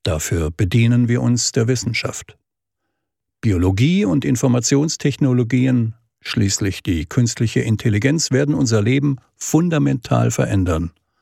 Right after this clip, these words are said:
Die Grenzen von organischer Materie und technisch-virtuellen Existenzformen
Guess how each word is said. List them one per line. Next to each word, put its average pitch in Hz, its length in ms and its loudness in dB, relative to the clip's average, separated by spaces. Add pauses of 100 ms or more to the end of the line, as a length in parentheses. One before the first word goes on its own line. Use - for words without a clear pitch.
(680)
Die 101 100 -4
Grenzen 151 580 0
von - 260 -2
organischer 127 680 0
Materie 143 640 0
und 92 260 -4
technisch-virtuellen 107 840 0
Existenzformen 104 1200 0